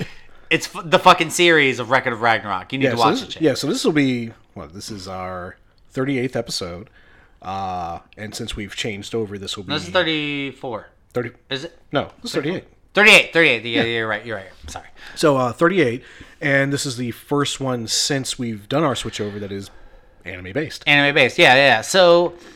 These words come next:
Speaker 1: let's,
Speaker 2: We,
Speaker 1: I
Speaker 2: we
Speaker 1: mean,
Speaker 2: gave
Speaker 1: do you
Speaker 2: it
Speaker 1: have
Speaker 2: some time.
Speaker 1: anything to say about it? Because, I mean,
Speaker 2: Um, just like you,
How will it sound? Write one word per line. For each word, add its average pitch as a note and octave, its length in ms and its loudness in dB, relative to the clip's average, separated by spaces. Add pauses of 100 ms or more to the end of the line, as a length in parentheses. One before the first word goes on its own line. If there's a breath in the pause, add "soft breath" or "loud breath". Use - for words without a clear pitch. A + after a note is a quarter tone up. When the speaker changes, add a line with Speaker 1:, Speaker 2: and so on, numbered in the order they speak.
(640 soft breath)
Speaker 1:
let's, E3+ 160 -4
Speaker 2:
We, D#4 120 -2
Speaker 1:
I E3 100 8
Speaker 2:
we F3 60 10
Speaker 1:
mean, E3+ 60 8
Speaker 2:
gave B3 80 10
Speaker 1:
do - 20 12
you A3 60 12
Speaker 2:
it - 20 12
Speaker 1:
have F3 80 10
Speaker 2:
some F#3 80 4
time. D#3 80 8
Speaker 1:
anything F#3+ 180 4
to F#3 80 0
say G3 180 2
about F#3+ 260 8
it? G3 140 2
Because, C3+ 640 2
I C#3+ 100 4
mean, B2+ 400 2 (600 soft breath)
Speaker 2:
Um, D#3+ 320 4 (100)
just D#3 260 4
like A#3+ 160 6
you, D3 280 0